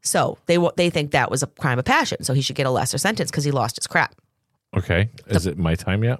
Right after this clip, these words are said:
Speaker 1: Nope. The prosecution said the murder was cruel, and that's why he should be sentenced to death.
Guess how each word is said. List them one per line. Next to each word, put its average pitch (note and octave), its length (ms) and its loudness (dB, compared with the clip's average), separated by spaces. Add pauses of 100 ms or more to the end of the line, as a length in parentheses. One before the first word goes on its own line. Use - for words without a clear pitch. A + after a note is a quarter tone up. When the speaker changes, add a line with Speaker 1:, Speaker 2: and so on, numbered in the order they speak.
Speaker 1:
Nope. E3 260 -2 (400)
The F#3+ 80 2
prosecution G#3 800 2
said F3 220 0
the E3+ 80 0
murder F#3 320 2
was D#3 160 0
cruel, E3 580 2
and D#3 180 0
that's D#3 280 -2
why B2+ 300 2
he - 220 -6
should D#3 220 -2
be C#3 60 -6
sentenced B2+ 420 -4
to B2 60 -6
death. - 320 -4